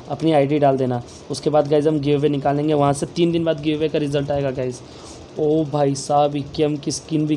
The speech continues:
क्या ही गजब आई है, मतलब कत्तई ओपी। एक बार इसमें देख लेते guys, इसमें क्या, ओ भाई साहब,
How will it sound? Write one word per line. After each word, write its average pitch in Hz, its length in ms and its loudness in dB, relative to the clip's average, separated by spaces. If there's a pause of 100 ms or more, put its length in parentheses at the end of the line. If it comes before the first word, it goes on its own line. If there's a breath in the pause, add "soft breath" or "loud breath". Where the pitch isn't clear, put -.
(160)
क्या 151 180 2
ही 147 220 0
गजब 143 360 -2
आई 143 100 0
है, 143 120 -2
मतलब 143 320 -4
कत्तई 156 360 -2
ओपी। 139 360 -4 (440 loud breath)
एक 147 100 0
बार 147 120 4
इसमें 147 280 -2
देख 156 160 0
लेते 151 200 -2
guys, 147 140 0
इसमें 139 240 -4
क्या, 147 100 0 (320 loud breath)
ओ 240 300 4 (220)
भाई 202 440 2
साहब, 190 640 -4